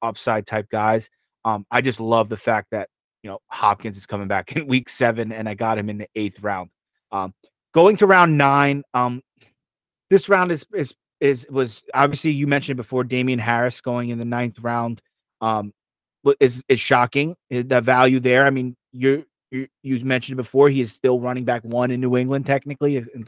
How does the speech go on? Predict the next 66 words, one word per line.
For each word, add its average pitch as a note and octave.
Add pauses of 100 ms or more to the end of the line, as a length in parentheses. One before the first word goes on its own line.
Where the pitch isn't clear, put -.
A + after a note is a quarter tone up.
(120)
in A#2
terms A#2+
of A2
depth C3+
chart. D#3+ (360)
So C3
you A#2
might C3
as A#2
well C3
take B2+
a -
stab C3
with C3
him, C3+ (360)
uh, A#2+
at C3
him C3+
here C3+
in C3
the B2
ninth B2+
round. B2+ (260)
Um, B2
George D3+
Pickens, D3
I -
think, C3+
went B2+
way C3
too C3+
early C#3
here C#3+
in D3
the D3
ninth C#3+
round, C#3+
in C#3+
my C#3+
opinion. D3 (280)
I G#2+
hate C#3
Antonio C#3
Gibson C#3
for B2
the A#2+
reasons C3
that B2
you B2+
can B2
just A#2
log B2+
on B2+
the B2+
internet C3
and A#2
just A2+
search B2+
Antonio C3
Gibson. C3
I B2
agree B2+
with B2
all B2+
of C3+
those. C3+